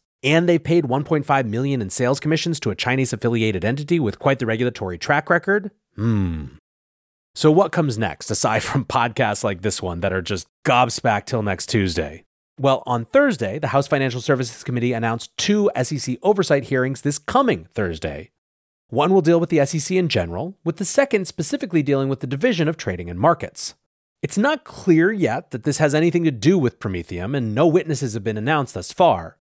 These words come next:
But given Kaplan's testimony this week and the questions asked by congressmen, it's hard to imagine that these hearings are not at least somehow related.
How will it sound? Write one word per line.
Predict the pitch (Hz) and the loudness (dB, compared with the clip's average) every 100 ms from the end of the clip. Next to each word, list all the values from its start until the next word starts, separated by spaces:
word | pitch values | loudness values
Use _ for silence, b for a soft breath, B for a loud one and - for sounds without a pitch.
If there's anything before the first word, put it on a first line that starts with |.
| _ | _
But | 101 90 | -12 -4
given | - 208 240 | 2 2 2
Kaplan's | - 165 165 165 147 | -2 -2 -2 -4 0
testimony | 156 143 156 143 135 | 0 0 -2 -2 -2
this | 95 - 110 | -6 -8 0
week | 165 - - _ | 0 0 -12 _
and | 98 | -14
the | 92 | -2
questions | 139 131 123 107 | 0 0 0 0
asked | 110 - | 0 -2
by | - | -6
congressmen, | - 160 165 165 190 180 185 _ _ - | -2 0 2 2 2 0 -2 _ _ -12
it's | 127 | -10
hard | - 202 226 214 | -2 2 4 2
to | 190 | 0
imagine | 170 143 131 127 131 | 0 2 0 0 -2
that | 117 | -2
these | - 123 - | -4 -4 -2
hearings | 123 120 113 104 | 0 2 2 -2
are | - 107 | -4 -2
not | 107 107 - | 2 2 0
at | 104 - | -8 -6
least | 117 110 | -6 -4
somehow | - 160 143 110 85 90 101 | 0 2 4 0 -4 -8 -8
related. | 87 85 98 82 80 | -6 2 2 2 -4